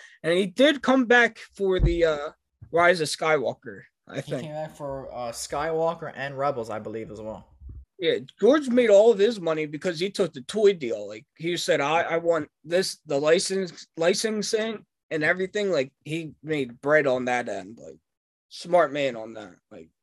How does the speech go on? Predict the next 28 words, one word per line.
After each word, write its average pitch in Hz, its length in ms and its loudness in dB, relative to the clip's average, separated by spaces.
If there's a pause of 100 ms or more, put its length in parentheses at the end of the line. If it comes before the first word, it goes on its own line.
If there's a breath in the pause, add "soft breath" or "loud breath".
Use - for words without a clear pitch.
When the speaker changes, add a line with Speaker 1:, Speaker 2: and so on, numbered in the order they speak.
Speaker 1:
he 185 180 -4
gambled 175 420 2
on 175 180 0
himself 165 600 -2 (220)
and, 139 220 -8
and 123 120 -8
he 143 200 -4
won. 127 340 -10 (1300)
Speaker 2:
And 143 120 -6
then 139 120 -6
sold 147 180 -2
all 139 140 2
of 160 80 -2
it 147 80 -8
to 143 120 -14
Kathleen 185 720 -4
Kennedy, 190 540 -8
who 135 240 -8
I 120 200 -4
swear, 165 680 -2 (600 soft breath)
if 127 120 -10
she 175 240 -8
ruins 180 300 -4
the 175 80 -8
fucking 180 380 -4
Kon-, 202 180 -2
Kenobi 214 720 -4
series, 139 560 -4